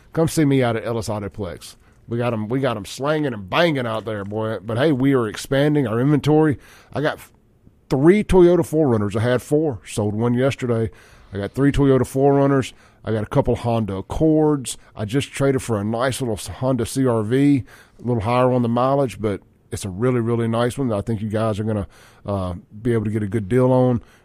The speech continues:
And I got several other things out there, too. I got a nice Infiniti Q fifty. I know, and, and, hey, uh, my Democrat friends out there,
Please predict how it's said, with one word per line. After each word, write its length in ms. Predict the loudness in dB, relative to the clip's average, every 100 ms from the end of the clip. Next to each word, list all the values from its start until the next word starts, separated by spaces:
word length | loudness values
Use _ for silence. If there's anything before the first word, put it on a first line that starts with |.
| -6
And 80 |
I 40 | 0
got 160 | 2
several 320 | 4 2 4 2
other 160 | 0
things 300 | 0 -2 -2
out 140 | -4 -4
there, 100 | -6
too. 380 | 0 0 0 -2 _ _ _ _ -8
I 80 |
got 120 | -6 -4
a 60 |
nice 320 | -4 -4 -4 -4
Infiniti 480 | -4 0 0 0
Q 180 | -2 -4
fifty. 600 | -4 4 6 6 0 -4 -6 _ _ _ _ _ _ _ _ _ -18 -8
I 140 | -2
know, 100 | -2
and, 400 | -2 -2 2 4
and, 80 | 4
hey, 200 | 4 2 -2 _ -20 _ _ _ _
uh, 280 | -4 -2 -4 -8 _ _ _ _ _ _ _ _ -4
my 120 | 0
Democrat 420 | 0 2 2 2
friends 300 | 2 2 4
out 140 | 2
there, 240 | 2 -2